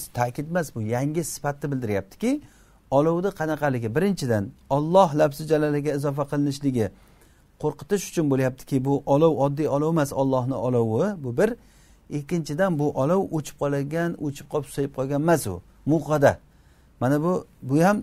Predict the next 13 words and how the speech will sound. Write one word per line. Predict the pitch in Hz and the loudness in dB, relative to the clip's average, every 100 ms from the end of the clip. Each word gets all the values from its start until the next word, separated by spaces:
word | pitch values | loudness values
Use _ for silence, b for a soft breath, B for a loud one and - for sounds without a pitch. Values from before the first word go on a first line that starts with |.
| - | -4
ta'kid | 135 143 175 180 | -4 -2 -2 2
emas | 208 - | 2 2
bu. | 110 | -6
Ta'kid | 127 147 202 175 | -6 -4 -4 -4
degani | 160 180 226 240 b b b b | 0 0 0 -6 b b b b
o'sha | 160 214 190 | -2 2 4
ma'noni | 156 170 185 196 | 4 4 4 4
o'zini | 185 185 185 233 240 | 4 4 6 6 6
agar | 175 175 170 | 4 4 2
takror | 165 160 165 143 | 0 -4 -4 -4
qilsa, | - 202 | -4 -2
ta'kid | 147 139 120 | -4 -4 -4
bo'ladida. | 104 131 - 233 | -4 -4 -2 -4